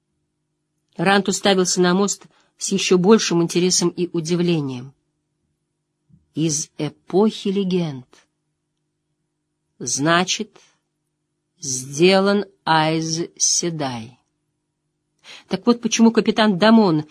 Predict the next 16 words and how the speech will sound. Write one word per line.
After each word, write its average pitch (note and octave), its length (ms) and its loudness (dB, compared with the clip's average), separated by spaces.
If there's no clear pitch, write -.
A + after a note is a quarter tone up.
вел F3+ 220 2
себя F3+ 240 -2
так F3+ 240 -6
странно, G#3 680 2
когда E3+ 320 -2
начал F#3 320 0
тот F3+ 200 -6
разговор F3+ 600 0
о F3+ 100 -2
чудесах F3 680 -2
и F3 120 -4
диковинках, E3+ 800 -2
таящихся G#3+ 800 0
в F#3 100 -6
мире. E3 480 0
Работа F#3+ 800 -2